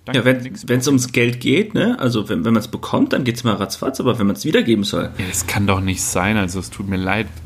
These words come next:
Speaker 1: Äh, w-, was brauchen die denn noch mehr von mir, ähm, damit sie mir's äh, schneller überweisen können. Klar, die Bank arbeitet mit dem Geld, äh, irgendwie, aber naja.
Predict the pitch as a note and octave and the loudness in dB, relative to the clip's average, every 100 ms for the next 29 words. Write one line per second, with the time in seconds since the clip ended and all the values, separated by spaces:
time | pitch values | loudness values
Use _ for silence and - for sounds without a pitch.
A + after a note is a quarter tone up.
0 | - - G2+ F#2+ G2+ - G#2 - - F#2+ | -8 -6 -4 -4 -4 -4 -4 -4 0 0
1 | G#2+ G2+ G2+ G2 F#2 - F#2+ G2+ D3 - | 2 0 0 0 -2 -2 0 0 0 0
2 | A2 G#2 G#2 G2+ - G#2 G2+ G#2 G#2 G2+ | 2 4 4 2 0 -2 0 0 -2 -2
3 | - G2+ G2+ - - - - - - - | -4 -2 -2 -6 -12 -14 -14 -18 -18 -4
4 | G#2+ G#2 A2+ G#2 G#2 G2 F#2+ G2 G2+ G#2 | 0 2 2 2 4 2 2 2 0 0
5 | A2 G2+ G#2 A2 - A2 G#2+ G2+ G#2 G#2+ | 0 0 0 -4 -4 0 2 4 2 2
6 | - B2+ B2+ G2 G2+ G2+ G2+ G2 G#2 G#2 | 0 2 4 4 2 0 -2 0 0 -2
7 | - - A2 G#2+ G2+ F#2+ - A2+ G#2+ G#2 | -6 -6 -2 0 -2 -4 -4 -2 0 0
8 | G#2 G#2 G2+ - G2 G#2 G2 - - - | -2 -2 -2 -4 -4 -2 -4 -10 -16 -16
9 | - - - - - - - - - - | -16 -16 -18 -18 -18 -18 -20 -20 -20 -20
10 | - - - - - - A#2 A#2 A2 D#2+ | -20 -20 -20 -20 -16 -4 2 4 4 2
11 | F2+ | -2